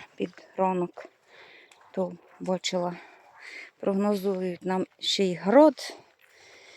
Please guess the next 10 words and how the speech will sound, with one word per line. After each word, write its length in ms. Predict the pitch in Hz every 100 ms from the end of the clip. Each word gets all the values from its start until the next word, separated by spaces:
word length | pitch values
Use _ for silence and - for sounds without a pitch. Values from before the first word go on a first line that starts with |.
| - _ _ _ _ - - _ _ - - - _ -
Е, 300 | 226 233 220
тож 260 | - 330 285
не 140 | 262
знаю, 360 | 233 240 202 196
як 200 | 190 185
ми 120 | 180
переживемо. 960 | 202 202 208 247 262 302 285 320 349 - - - - - - - 190 202 -
Ну, 160 | 247
теплиці, 540 | 220 190 - 226 - 175
звичайно, 600 | 165 - 196 196 185